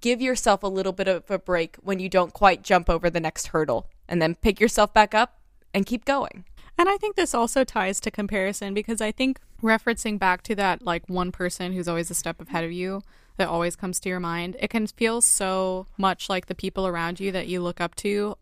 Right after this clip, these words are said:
Speaker 2: aren't experiencing any roadblocks and that they're just coasting and that everything's easy. That is not the case. They're having the same experience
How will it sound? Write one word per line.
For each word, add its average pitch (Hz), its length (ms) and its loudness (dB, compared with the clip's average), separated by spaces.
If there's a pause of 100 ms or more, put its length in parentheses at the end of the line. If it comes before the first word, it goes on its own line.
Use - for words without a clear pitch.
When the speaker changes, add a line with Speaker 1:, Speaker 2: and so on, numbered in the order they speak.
Speaker 2:
aren't 180 260 0
experiencing 175 760 -4
any 180 160 -4
roadblocks 185 840 -2 (220)
and 190 160 4
that 175 160 -2
they're 170 180 0
just 170 500 -6 (300)
coasting 247 540 6
and 226 60 -2
that 180 160 -6
everything's 202 440 -2
easy. 208 440 -4 (340)
That 208 120 6
is 208 100 2
not 175 160 -2
the - 60 -8
case. - 440 -8 (340)
They're 196 200 6
having 196 220 0
the 196 100 -2
same 185 360 -2
experience 180 840 -4